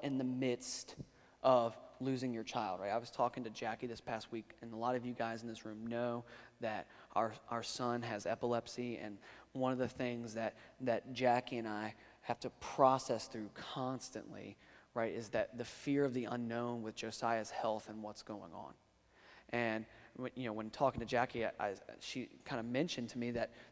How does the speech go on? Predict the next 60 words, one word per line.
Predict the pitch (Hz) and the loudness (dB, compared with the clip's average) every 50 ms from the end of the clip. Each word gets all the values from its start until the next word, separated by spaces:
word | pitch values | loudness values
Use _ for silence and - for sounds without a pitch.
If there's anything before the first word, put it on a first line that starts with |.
| - | -2
the | - 123 | -2 -2
thing | - - 147 151 147 | 2 4 4 4 4
I | 131 | 2
fear | 127 - - 143 131 127 | 2 0 0 2 2 2
the | 117 117 | 2 2
most | 120 123 143 143 139 131 123 120 - - - - - - - - - - - - - - | 2 6 8 8 8 8 6 4 -2 -6 -8 -8 -12 -16 -18 -20 -20 -20 -20 -14 -6 -4
is | 131 123 127 | -4 -2 2
not | 139 139 165 170 | 4 4 4 2
so | - - | 2 -2
much | 151 143 135 127 - | 0 0 0 -2 -4
the | - 127 | -6 -6
seizures | - - - 147 147 139 135 139 127 123 | -6 -2 0 0 0 0 0 0 0 0
or | 127 | 0
whatever | 120 117 117 110 113 120 | 0 0 -2 0 0 2
else, | 120 120 117 - - | 2 2 0 -2 -6
but | - 113 - | -6 -2 0
that | 120 110 98 - - - - - - | 0 0 0 -2 -8 -20 -20 -18 -12
something's | - - - 156 139 127 143 127 | -8 -2 0 2 2 2 2 -2
gonna | - 135 120 | 0 -2 -2
happen | 113 120 123 123 - - 120 117 | -2 0 0 0 0 -2 -4 -4
in | - 120 117 110 | -4 -6 -4 2
light | 110 123 131 127 | 4 4 4 4
of | 117 113 | 2 0
one | 117 | -2
of | 107 107 | -2 -2
them, | 107 104 107 | -4 -6 -6
and | 107 110 | -6 -4
that, | 110 107 104 - - | -2 -4 -4 -4 -6
and | - - 113 | -8 -6 -4
I'm | 113 110 113 | -2 -2 -2
gonna | 113 104 104 | -4 -4 -6
lose | 104 110 113 113 107 | -6 -6 -6 -6 -6
him. | - - - - - - | -10 -14 -16 -18 -14 -8
And, | - 131 127 | -6 -6 -4
you | - 131 | -4 -2
know, | 123 123 | -2 0
I | 139 | 0
asked | 135 123 135 - - | 0 -2 -4 -4 -6
her, | 110 | -8
I | |
was | 110 | -8
like, | 110 104 - | -8 -8 -8
"So | - - 135 | -6 -6 -6
do | 120 123 | -6 -4
you | 127 160 170 | -6 -6 -8
fear | - - - 143 143 143 143 | -8 -4 -2 -2 0 0 -2
him | 135 - 139 135 139 127 | -4 -4 -4 -2 0 0
dying | 127 123 135 131 | 0 0 0 0
more | 123 123 127 120 | 0 -2 -2 -2
than | 127 123 | -2 -4
you | 120 117 | -4 -6
fear | - - - 127 123 120 110 | -6 -4 -2 -2 -2 -2 -2
losing | 117 123 113 120 113 | -6 -6 -6 -6 -6
your | 110 113 | -6 -6
own | 120 120 | -6 -4
life?" | 123 123 123 - | -4 -6 -6 -8
She's | - | -8
like, | - 120 - | -12 -8 -6
"Yeah, | - - - | -6 -6 -6
absolutely." | - - - - - 95 - - - | -6 -8 -10 -12 -12 -12 -12 -14 -18